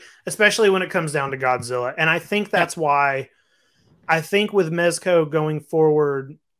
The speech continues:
Speaker 1: I will pick, and, like, I probably won't pick this setup, even though I
Speaker 2: Yeah.
Speaker 1: really love that Space Godzilla. I'm probably not gonna pick up the Hedorah set.
Speaker 2: Mm-hmm.
Speaker 1: I do wanna get Mothra,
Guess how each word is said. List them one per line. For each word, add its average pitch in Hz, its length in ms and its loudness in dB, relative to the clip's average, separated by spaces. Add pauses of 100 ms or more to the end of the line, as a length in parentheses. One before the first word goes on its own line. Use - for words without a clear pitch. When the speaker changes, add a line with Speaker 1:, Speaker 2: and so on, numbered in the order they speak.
(120)
Speaker 1:
I 160 180 4
will 151 260 0
pick, - 300 -10
and, 147 120 -16
like, 160 300 -4
I 180 120 0
probably 202 480 2
won't 170 280 -2
pick 151 220 -8
this 131 280 -12
setup, 110 600 -14
even 202 240 -2
though 180 160 2
I 156 80 4
Speaker 2:
Yeah. 147 100 0
Speaker 1:
really 160 280 0
love 147 340 -4
that 139 360 -8
Space - 360 -10
Godzilla. 113 560 -14 (520)
I'm 135 100 -18
probably 160 440 0
not 156 220 -6
gonna 156 120 -8
pick 147 200 -10
up 135 160 -10
the 131 60 -12
Hedorah 117 380 -10
set. 117 340 -12 (500)
Speaker 2:
Mm-hmm. 107 180 -12
Speaker 1:
I 135 40 -4
do 139 280 -2
wanna 196 180 2
get 220 140 6
Mothra, 180 640 -2